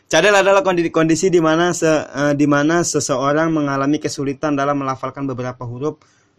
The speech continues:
Ah, ini yang tadi, yang tadi dijelasin ya, nggak usah dibahas lagi ya. Biasanya cadel karena menghilang dengan sendirinya. Nah, nih, pada awalnya cadel terjadi pada anak balita,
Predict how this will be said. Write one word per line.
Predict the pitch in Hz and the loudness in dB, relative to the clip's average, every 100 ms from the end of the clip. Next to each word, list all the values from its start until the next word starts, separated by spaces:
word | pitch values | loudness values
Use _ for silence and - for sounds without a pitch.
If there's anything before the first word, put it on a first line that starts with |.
| _ _ _ | _ _ _
Ah, | 120 123 | -6 -2
ini | 165 | 0
yang | 165 | 0
tadi, | 156 156 160 | -2 -2 -2
yang | 143 | -2
tadi | 139 135 127 | -4 -6 -6
dijelasin | 131 131 151 127 | -6 -6 -4 -4
ya, | 127 | -6
nggak | - 113 | -8 -10
usah | 113 120 | -8 -8
dibahas | 120 113 113 113 | -8 -6 -8 -10
lagi | 113 120 107 | -12 -12 -12
ya. | 101 113 117 | -12 -14 -16
Biasanya | 101 110 117 120 | -16 -16 -16 -16
cadel | 120 123 | -14 -14
karena | 127 120 127 | -14 -12 -10
menghilang | 120 117 135 117 | -8 -6 -8 -8
dengan | 113 | -12
sendirinya. | 113 113 117 131 117 _ - | -14 -12 -12 -12 -14 _ -6
Nah, | 151 127 _ _ 151 | -4 -4 _ _ -4
nih, | 135 _ _ _ _ _ _ _ | -4 _ _ _ _ _ _ _
pada | - 165 165 170 | 0 2 4 4
awalnya | 175 175 190 220 185 - _ _ _ | 4 4 2 -2 -6 -14 _ _ _
cadel | 143 175 165 | 0 2 0
terjadi | 156 156 151 185 | 0 0 0 -2
pada | 185 180 139 135 | 0 0 2 2
anak | 151 160 147 120 | 2 0 -4 -8
balita, | 117 131 143 - 156 127 | -4 -2 -4 -2 -2 -2